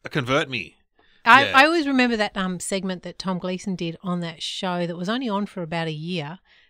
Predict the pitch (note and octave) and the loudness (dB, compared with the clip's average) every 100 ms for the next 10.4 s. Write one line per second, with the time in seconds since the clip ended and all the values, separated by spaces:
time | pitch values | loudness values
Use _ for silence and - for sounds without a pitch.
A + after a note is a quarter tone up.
0 | _ G3+ F#3 G3+ A3 G#3 E3 - _ - | _ -6 -2 2 2 0 -2 -12 _ -10
1 | - G#3 F#3+ F3 F#3+ - - A#3+ B3 G#3+ | -4 -2 -2 -4 -8 -14 -6 -4 0 0
2 | G3 F3+ C#3+ F#3 F3 - F3+ E3+ G3 F3+ | 0 -6 -4 -2 -2 -4 -6 -6 -8 -6
3 | E3+ - F#3+ F3 E3+ - _ _ _ F3+ | -8 -4 -2 0 -4 -10 _ _ _ -4
4 | F3 - F#3+ D#3 G3 F#3+ E3+ F#3 F3 D#3+ | -4 -2 -4 -4 -6 -6 -6 -6 -6 -6
5 | E3 D#3+ A#3+ D#4+ - F#3+ A3+ D4 D#4 D4 | -6 -6 -8 -6 -4 -2 -2 -2 -2 -2
6 | D4+ F4 F#4 E4+ C4+ C#4 G#3+ C4+ - _ | 0 2 4 4 4 4 4 2 2 _
7 | _ A3+ G3+ B3+ E4 D4+ - A#3 A#3 - | _ -6 0 2 4 2 0 -2 -6 -2
8 | G3+ B3+ A3+ A#2+ D#2+ A3 G#3+ G#3+ G3+ B3+ | -2 2 0 -2 -4 0 2 2 2 0
9 | B3 A3 G#3+ G#3 F#3+ F3+ E3+ F3 F#3 F3 | 0 0 0 2 0 0 -2 -4 -4 -4
10 | _ F3 E3 | _ -4 -4